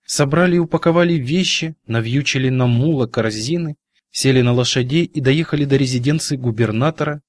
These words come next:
не проронив по дороге ни слова. Невероятно! Но вечером во время обеда София Крэкфор весело смеялась и болтала со своей тётушкой, сэром Джоном и даже капитаном Фрэнсисом Кларком Россом.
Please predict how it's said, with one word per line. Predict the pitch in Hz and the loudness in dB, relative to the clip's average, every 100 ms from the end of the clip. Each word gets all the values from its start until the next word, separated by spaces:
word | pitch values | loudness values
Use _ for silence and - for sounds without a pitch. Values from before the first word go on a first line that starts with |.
| - | -8
не | 113 | -6
проронив | 101 104 101 101 117 | -2 0 0 -4 -6
по | - | -6
дороге | 101 98 101 101 | -6 -4 -6 -8
ни | 98 98 | -10 -10
слова. | - - 90 95 _ _ _ _ _ _ _ | -12 -14 -18 -18 _ _ _ _ _ _ _
Невероятно! | 127 135 139 135 127 - - _ | 2 4 4 2 -4 -6 -20 _
Но | - 131 | 0 2
вечером | 175 185 190 175 | 4 2 2 4
во | |
время | 170 180 180 | 4 4 4
обеда | 165 151 190 170 | 2 2 2 0
София | 165 143 - 131 117 | -2 -4 -2 0 0
Крэкфор | - 139 170 - 151 147 _ _ - | 0 -2 -2 -6 -6 -6 _ _ -2
весело | 175 220 214 | 0 2 0
смеялась | 190 165 196 214 190 | 0 2 2 2 0
и | |
болтала | 165 156 156 180 165 | 0 0 2 0 0
со | - | -4
своей | 135 143 147 | -6 -4 -4
тётушкой, | - 120 127 135 - 127 - _ _ | -2 -4 -2 -8 -8 -12 -12 _ _
сэром | - 165 165 127 | 2 4 4 0
Джоном | 113 131 165 165 | 0 0 0 -2
и | 151 123 | -4 -2
даже | 113 123 110 | 2 2 0
капитаном | 113 - 127 135 117 | -6 -4 -4 -2 -4
Фрэнсисом | - 110 113 117 - 117 | -2 -4 -4 -6 -4 -6
Кларком | 113 101 98 - 117 | -4 -8 -8 -6 -4
Россом. | 123 143 - 107 | -4 -4 -8 -16